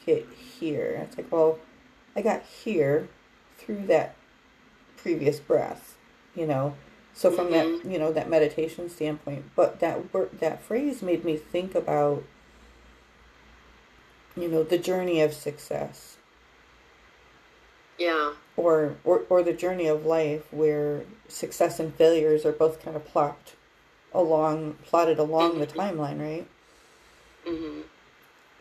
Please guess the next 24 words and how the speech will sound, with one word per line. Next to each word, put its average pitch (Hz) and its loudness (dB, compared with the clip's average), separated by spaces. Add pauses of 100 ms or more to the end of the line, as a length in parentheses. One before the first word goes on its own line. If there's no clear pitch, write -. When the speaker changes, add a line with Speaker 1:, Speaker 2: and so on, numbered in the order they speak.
Speaker 1:
You 160 -6
know, 156 -8 (360)
and 175 -4
we 170 -2
can 175 -6
probably 220 2
look - -2
back 185 0
at 156 0
our 147 6
lives 170 -2
and 151 -8
think 165 -4 (1080)
about 156 0 (1000)
all 190 6
the 190 -4
numerous 185 -2
times 175 -6 (1080)
that 160 0
we 170 -2
never 175 0
thought 175 0
we'd 156 -2
be 196 -4